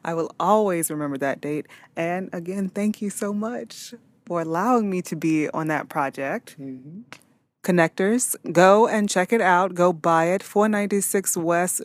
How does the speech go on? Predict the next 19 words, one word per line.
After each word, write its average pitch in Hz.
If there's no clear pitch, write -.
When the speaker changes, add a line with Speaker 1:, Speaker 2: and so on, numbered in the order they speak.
Speaker 1:
dot 180
com, 156
and 160
you 180
can 202
hear 208
Auxiliary 160
Lane 160
and 170
hopefully 196
soon 202
the 175
third 180
project. 208
Speaker 2:
Mm-hmm. 165
Speaker 1:
Okay. 165
Speaker 2:
Yes. 254
Mm-hmm. 156
Speaker 1:
Okay. 339